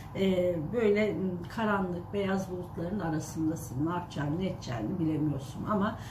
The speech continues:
hayallerle yaşıyorsun. Ama bu hayaller, e, yani hayal duruyor ama gerçek olacak. Bakın hayal duruyor ama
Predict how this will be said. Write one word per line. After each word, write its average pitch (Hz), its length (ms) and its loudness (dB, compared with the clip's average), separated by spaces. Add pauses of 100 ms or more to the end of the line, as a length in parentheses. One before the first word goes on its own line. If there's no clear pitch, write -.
(220)
hayallerle 220 880 2
yaşıyorsun. - 500 -4
Ama 190 200 -2
bu 202 120 -6
hayaller, 214 560 2 (440)
e, 190 80 2 (200)
yani 202 540 4 (600)
hayal 226 380 2 (200)
duruyor 160 340 -2 (280)
ama 233 180 2
gerçek 185 520 -2
olacak. 127 300 -4 (120)
Bakın - 240 -4
hayal 185 520 0
duruyor - 440 -6 (160)
ama 233 300 2